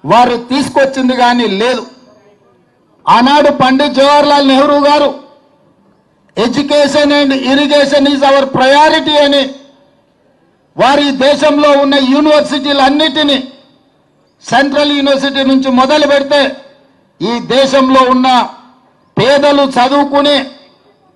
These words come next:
అన్ని యూనివర్సిటీలను ఆనాడు పండిత్ జవహర్లాల్ నెహ్రూ గారే మొదలుపెట్టిండ్రు.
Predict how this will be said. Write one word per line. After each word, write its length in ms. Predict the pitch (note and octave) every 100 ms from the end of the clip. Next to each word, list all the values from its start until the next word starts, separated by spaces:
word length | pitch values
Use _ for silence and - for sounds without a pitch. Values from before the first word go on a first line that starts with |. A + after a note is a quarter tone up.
| _ _ _ _ -
అన్ని 280 | A#3 C#4+ D4+
యూనివర్సిటీలను 1300 | D4+ C4+ C#4+ D4+ D4 D4 C#4 D4 D4 C#4+ C#4 A#3+ - - _ _ _ _ _ _ _ D#3
ఆనాడు 420 | G#3+ B3 C4+ C4+
పండిత్ 500 | C4 A#3 B3 C4 C4
జవహర్లాల్ 580 | A#3+ B3+ B3+ B3 B3 A#3+
నెహ్రూ 400 | A#3 B3+ B3 A#3+
గారే 220 | A#3 A#3
మొదలుపెట్టిండ్రు. 720 | G#3 G#3+ A3 G#3+ A3 A#3+ A#3